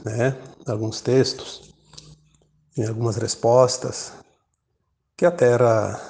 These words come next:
no momento que faz a sua transição e a humanidade faz a sua ascensão, há muito amparo,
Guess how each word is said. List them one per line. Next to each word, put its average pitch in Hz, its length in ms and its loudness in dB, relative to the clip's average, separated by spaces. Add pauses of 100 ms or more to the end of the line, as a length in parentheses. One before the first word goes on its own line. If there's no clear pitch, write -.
(180)
no 123 100 0
momento 117 380 0
que 117 100 -4
faz 110 300 0
a 107 80 -2
sua 117 200 -2
transição 113 840 -2 (100)
e 113 140 -2
a 107 140 -2
humanidade 110 600 -2
faz 110 280 -2
a 104 80 -2
sua 113 320 -2
ascensão, 139 840 -2 (840)
há 160 140 4
muito 139 360 2
amparo, 110 560 0